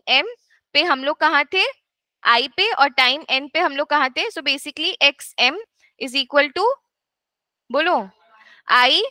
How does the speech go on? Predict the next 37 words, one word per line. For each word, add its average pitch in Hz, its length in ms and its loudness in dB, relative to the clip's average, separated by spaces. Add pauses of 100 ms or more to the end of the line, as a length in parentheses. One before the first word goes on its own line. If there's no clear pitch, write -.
(300)
and 269 200 0 (100)
एक्स - 360 0
एन 277 220 -2
will 294 160 -6
be 294 140 -2
equal 277 260 -2
to 480 260 0 (340)
जे। 180 300 -2 (300)
तो 311 80 4
हम 285 200 4
लोग 285 180 0
को 466 300 2
यहाँ 247 380 0
से - 160 -6
यहाँ 247 340 2
जाना 165 280 -4
है। 180 100 -20 (380)
So, 339 140 0 (220)
M 320 240 4 (100)
and 359 260 2
N 277 260 0 (220)
are 247 180 4
your 285 160 2 (120)
time 247 260 2 (460)
and 285 320 -2
these 254 240 -6
are 269 180 2
all 233 200 -2
your 269 180 0 (420)
states। - 640 -10 (440)
क्लियर? 330 400 2 (3000)
हम 320 160 2
लोग 359 140 -2
को 427 300 2
इस 320 200 -8
बीच 320 360 -2
में 311 180 -2